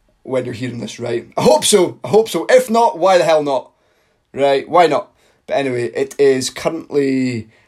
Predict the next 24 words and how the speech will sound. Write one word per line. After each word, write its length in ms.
half 400
past 420
ten 460
at 180
night 500
when 320
recording 500
this. 460
I 200
committed 420
myself, 680
I 80
committed 380
myself, 560
uh, 340
to 180
be 560
doing 200
these 120
podcasts 480
every 160
single 240
week, 220
so, 320